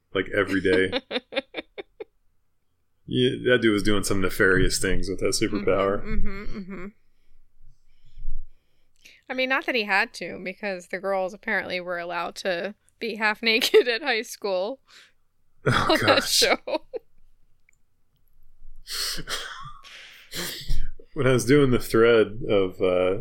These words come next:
Speaker 1: I was doing the, the thread, there was this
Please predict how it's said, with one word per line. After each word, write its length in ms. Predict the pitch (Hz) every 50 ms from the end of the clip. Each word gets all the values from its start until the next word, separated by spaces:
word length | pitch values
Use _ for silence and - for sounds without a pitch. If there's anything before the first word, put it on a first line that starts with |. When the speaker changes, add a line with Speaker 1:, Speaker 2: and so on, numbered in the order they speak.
| -
Speaker 1:
I 40 | 127 110
was 80 | 107
doing 240 | 101 127 123 113 107
the, 100 | 110 113 - - 127 131
the 80 | 107 101
thread, 440 | - - - 113 107 107 107 104 95
there 120 | 107 104
was 180 | 104 104 98 98
this 540 | 101 98 92 - - - - - - -